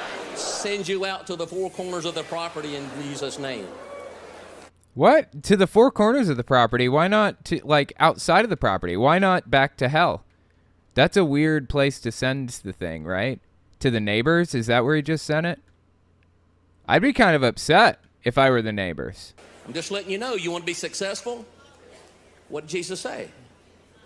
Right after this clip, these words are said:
Speaker 1: Second thing, let's do this, number three. Say, "Jezebel, Jezebel. You're not wanted in this place. Not in this church.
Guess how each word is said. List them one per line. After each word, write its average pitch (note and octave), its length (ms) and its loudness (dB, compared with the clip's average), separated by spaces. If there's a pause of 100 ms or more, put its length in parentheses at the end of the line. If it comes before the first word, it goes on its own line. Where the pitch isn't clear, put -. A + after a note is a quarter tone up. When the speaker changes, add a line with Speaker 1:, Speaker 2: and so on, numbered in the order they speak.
(380)
Speaker 1:
Second G3 480 -10
thing, E3 160 -10
let's F3+ 120 -8
do G3 120 -6
this, F3 160 -12
number F3 200 -8
three. D3 340 -8 (360)
Say, F3 220 -6
"Jezebel, E3 160 -6
Jezebel. G#3+ 580 -6 (1120)
You're G#3+ 120 -4
not G3 280 -6
wanted F#3+ 340 -6
in D3 100 -8
this E3+ 180 -6
place. A2 520 -8 (920)
Not F3+ 200 -6
in D#3 140 -8
this A3 280 -6
church. B2+ 440 -10